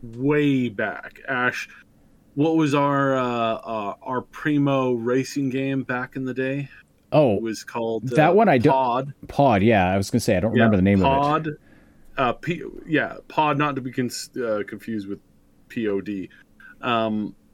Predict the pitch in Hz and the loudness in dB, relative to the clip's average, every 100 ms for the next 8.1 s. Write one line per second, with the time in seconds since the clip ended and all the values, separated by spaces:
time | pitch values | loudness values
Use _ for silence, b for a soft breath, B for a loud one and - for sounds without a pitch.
0 | _ _ - - 139 127 - - 147 117 | _ _ -20 -12 -4 0 -2 0 0 0
1 | 117 _ 131 - - 160 180 190 147 127 | -6 _ -12 -12 -4 0 0 0 0 0
2 | 139 139 120 113 101 123 131 - - - | 0 0 -2 -4 -4 0 0 -2 -12 -16
3 | _ _ _ _ 131 127 120 - 123 113 | _ _ _ _ -4 -2 -2 -4 -6 -4
4 | 113 113 - - 202 214 143 139 139 143 | -6 -8 -10 -2 0 2 2 2 2 0
5 | 127 107 - 131 123 117 104 110 - 110 | 0 -2 -4 -4 -2 -4 -4 -6 -6 -10
6 | 101 107 95 76 - - 117 127 127 123 | -10 -12 -12 -14 -12 -10 -2 0 0 -2
7 | b _ _ _ _ _ 131 151 175 165 | b _ _ _ _ _ -4 -2 -2 -4
8 | - | -8